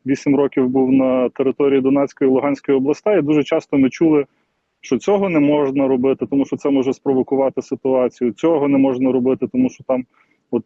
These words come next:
Росія може якось так не так зреагувати. Насправді це все виявилося повною маячнею, тому що Росія абсолютно ні на що не звертає увагу. Вона чітко,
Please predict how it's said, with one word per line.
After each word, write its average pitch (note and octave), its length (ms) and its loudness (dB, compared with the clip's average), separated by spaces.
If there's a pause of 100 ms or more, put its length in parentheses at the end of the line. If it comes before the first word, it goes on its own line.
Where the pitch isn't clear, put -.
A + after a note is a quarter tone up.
(140)
Росія C3+ 440 2
може C3+ 280 0
якось B2+ 300 -2
так B2+ 200 -4
не C#3 100 2
так C3 260 -2
зреагувати. B2 580 0
Насправді G#3 440 -2
це - 140 -4
все E3+ 180 -4
виявилося D#3+ 560 2
повною D3+ 420 0
маячнею, C#3+ 640 0
тому C#3 160 -10
що - 140 -4
Росія C3+ 320 0
абсолютно C#3+ 460 -2
ні C3+ 60 0
на C3+ 100 -2
що D3 160 -6
не C#3+ 120 0
звертає C#3+ 420 0
увагу. E3+ 380 0 (640)
Вона D3 440 0
чітко, C#3+ 640 -2